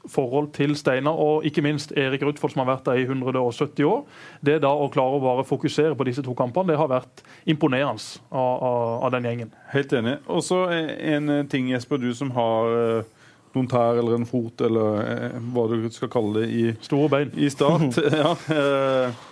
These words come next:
Speaker 2: du kjenner innsida godt. Eh, det er jo ofte sånn i situasjoner som dette, hvor det kommer inn noen på permanent basis og leder et lag og får suksess, at de går fra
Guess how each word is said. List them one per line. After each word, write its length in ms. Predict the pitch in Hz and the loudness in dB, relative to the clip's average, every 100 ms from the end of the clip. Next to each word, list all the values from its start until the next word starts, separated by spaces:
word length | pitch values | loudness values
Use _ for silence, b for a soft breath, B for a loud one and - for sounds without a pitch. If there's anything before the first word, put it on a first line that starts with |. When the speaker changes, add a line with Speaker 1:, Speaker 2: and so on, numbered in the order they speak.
| B B _ | B B _
Speaker 2:
du 100 | 151 165 156 | 0 2 0
kjenner 480 | 151 135 123 127 127 | 0 0 2 2 2
innsida 720 | 131 104 127 117 110 110 113 | 0 -2 0 0 2 0 -2
godt. 320 | 113 104 - - | -2 -4 -6 -4
Eh, 440 | 127 127 123 120 123 - - - | 0 0 0 -2 -8 -14 -20 -14
det 140 | 147 156 | 0 2
er 80 | 160 | 2
jo 80 | |
ofte 180 | 165 - | -2 -4
sånn 460 | 123 131 127 127 123 | -2 -2 0 -4 -6
i 460 | 160 156 139 123 120 | -2 0 -2 -4 -10
situasjoner 560 | - 143 139 135 117 | -8 -4 -4 -2 -2
som 100 | 127 | -2
dette, 240 | 123 - 135 | -4 -4 -4
hvor 140 | 131 | -4
det 60 | 127 | -2
kommer 200 | 123 107 | -2 0
inn 200 | 101 110 | 0 0
noen 400 | 104 107 113 113 b b b b _ | 0 0 -2 -4 b b b b _
på 160 | - 110 110 107 107 | -2 0 0 0 -2
permanent 560 | - 113 117 110 104 - | -2 0 0 0 -4 -4
basis 460 | 123 - - 160 156 | -2 -2 -2 -4 -4
og 120 | 131 | -2
leder 220 | 117 107 | 0 0
et 80 | 104 | 0
lag 160 | 123 143 | 0 0
og 140 | 120 113 | -6 -4
får 140 | 110 | -4
suksess, 460 | 120 - - 151 160 B B B - | -4 -4 -2 0 -2 B B B -4
at 140 | 127 127 | -2 0
de 80 | 123 | 0
går 280 | 113 110 107 | 2 0 0
fra 220 | 120 | -2